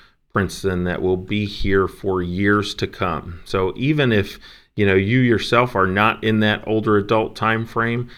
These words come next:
it's still something that, that you will benefit from in the years to come. So consider,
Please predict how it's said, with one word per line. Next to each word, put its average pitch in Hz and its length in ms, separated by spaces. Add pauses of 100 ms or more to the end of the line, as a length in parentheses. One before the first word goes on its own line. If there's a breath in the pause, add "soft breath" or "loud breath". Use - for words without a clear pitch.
(100)
it's 131 200
still 139 240
something 107 520
that, 104 420
that 101 320 (260)
you 107 200
will 120 140
benefit 113 580
from 92 320
in 92 180
the 92 100
years 92 340
to 90 100
come. 90 400
So 98 180
consider, 135 720